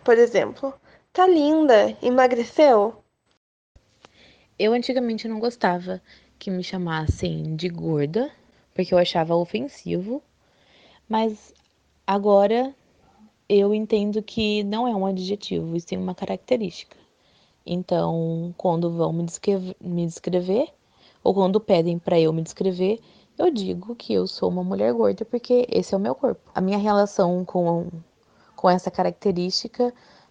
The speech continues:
Speaker 2: é totalmente normal. Eu entendo que, que é só uma forma de descrição, e não é um elogio ou um adjetivo ruim ou alguma coisa desse tipo.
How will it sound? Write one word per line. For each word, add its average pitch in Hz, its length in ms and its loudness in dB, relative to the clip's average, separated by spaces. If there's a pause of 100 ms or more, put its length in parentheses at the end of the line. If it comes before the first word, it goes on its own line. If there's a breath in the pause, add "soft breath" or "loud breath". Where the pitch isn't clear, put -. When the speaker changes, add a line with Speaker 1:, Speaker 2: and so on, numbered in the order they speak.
Speaker 2:
é 208 120 -2
totalmente 285 880 0 (680)
normal. 208 680 2 (640)
Eu 180 140 0
entendo 196 500 -2
que, 254 480 -6
que - 140 -2
é 240 80 0
só 233 160 -2
uma 240 160 -2
forma 226 340 -2
de 226 100 -8
descrição, 220 680 -6 (440 soft breath)
e 170 80 -4
não 202 260 2
é 170 300 0
um 165 160 -2
elogio 180 800 -2 (300 soft breath)
ou 175 680 2
um 175 140 -4
adjetivo 165 560 -8
ruim 170 580 -4 (380 soft breath)
ou 175 100 0
alguma 175 300 -4
coisa 170 300 -4
desse 170 400 -8
tipo. - 220 -16